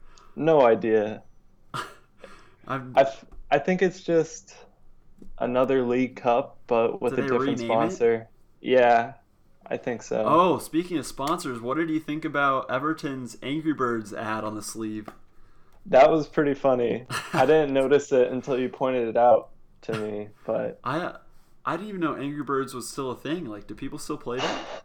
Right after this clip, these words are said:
Speaker 1: <laughs> Apparently. They, they want a resurgence of downloads.
Speaker 2: I mean,
Speaker 1: They're desperate or something.
Speaker 2: Angry Birds is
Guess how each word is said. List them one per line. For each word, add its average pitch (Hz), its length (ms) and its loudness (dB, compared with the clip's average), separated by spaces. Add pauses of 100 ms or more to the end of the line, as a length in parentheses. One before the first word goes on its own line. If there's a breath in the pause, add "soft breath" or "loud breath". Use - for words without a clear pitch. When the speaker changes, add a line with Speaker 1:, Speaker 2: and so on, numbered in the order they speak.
Speaker 1:
<laughs> - 200 -16 (1800 loud breath)
Apparently. 135 840 2 (380)
They, 123 220 6
they 127 180 2
want 139 200 4
a 135 60 2
resurgence 117 840 0
of 110 320 0 (260)
downloads. 113 720 -2 (920)
Speaker 2:
I 113 120 -10
mean, 110 340 -10 (400)
Speaker 1:
They're 127 120 2
desperate 117 500 2
or 113 80 -6
something. - 400 -8
Speaker 2:
Angry 185 280 -4
Birds 135 280 -2
is 113 420 -8